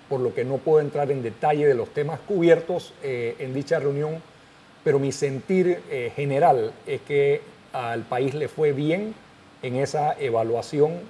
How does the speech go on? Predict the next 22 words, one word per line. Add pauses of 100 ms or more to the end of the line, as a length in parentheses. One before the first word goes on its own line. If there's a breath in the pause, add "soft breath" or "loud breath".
(140)
eh,
que
se
llevó
a
cabo
aquí
en
Panamá
la
semana
pasada, (880 loud breath)
y
pensaría, (640)
eh, (220)
en
base
a
los
avances (120)
demostrados, (120)
eh,